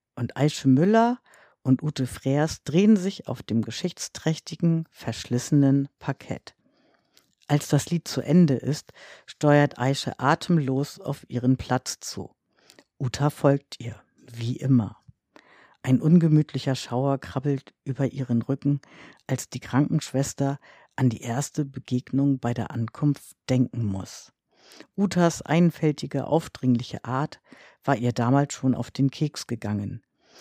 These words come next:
Dieses ewige Schubladendenken über Türken und den Islam. Manchmal spielt Aische das Spiel mit. Sie hat Spaß daran, die Klischees zu bedienen.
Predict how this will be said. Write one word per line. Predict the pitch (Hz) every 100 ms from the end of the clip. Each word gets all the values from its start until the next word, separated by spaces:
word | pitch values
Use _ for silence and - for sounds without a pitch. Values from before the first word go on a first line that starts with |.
| - - 151
Dieses | 147 156 -
ewige | - 190 202 190 -
Schubladendenken | 170 - 220 - 131 113 117 113 113 - 110 104
über | 120 127 -
Türken | - 180 185 156
und | 135 -
den | 151 139
Islam. | 135 - 117 117 127 117 95 - _ _ _ _ _ - - _
Manchmal | - 107 101 - 156 165 202 _
spielt | - - 135 127 -
Aische | 113 117 -
das | 160 151
Spiel | - - 170
mit. | 160 131 - - _ _ _ _ -
Sie | - 165
hat | 165 175
Spaß | - 185 214 -
daran, | 143 117 104 104 - _ -
die | 131
Klischees | - 135 - 113 113 -
zu | - 143
bedienen. | 151 135 120 101